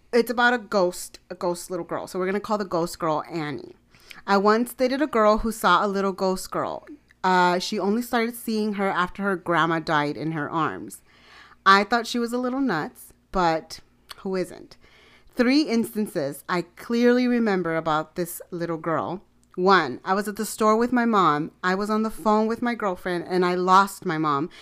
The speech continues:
I told her, "I'll call her back because I was going to call my mom." Then she goes, 'She's in aisle seven. Annie told me.'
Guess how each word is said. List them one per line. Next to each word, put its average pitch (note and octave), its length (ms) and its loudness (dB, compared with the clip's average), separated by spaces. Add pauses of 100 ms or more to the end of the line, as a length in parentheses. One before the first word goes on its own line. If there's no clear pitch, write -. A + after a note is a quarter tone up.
(140)
I G3 80 -2
told F#3+ 220 2
her, F3+ 80 4
"I'll F#3 160 6
call G3+ 260 2
her B3 120 0
back F#3+ 300 2
because G3 240 -6
I F3+ 60 -2
was F#3 140 -6
going F#3+ 260 -2
to G#3 100 -8
call F#3 240 -4
my F3 140 0
mom." F#3+ 360 2 (320)
Then B3 160 2
she B3+ 120 -4
goes, F#3+ 400 2 (260)
'She's A3+ 300 -4
in B3+ 160 0
aisle G3 280 2
seven. E3+ 680 -6 (400)
Annie F3+ 320 2
told B2+ 320 -12
me.' G#2+ 260 -14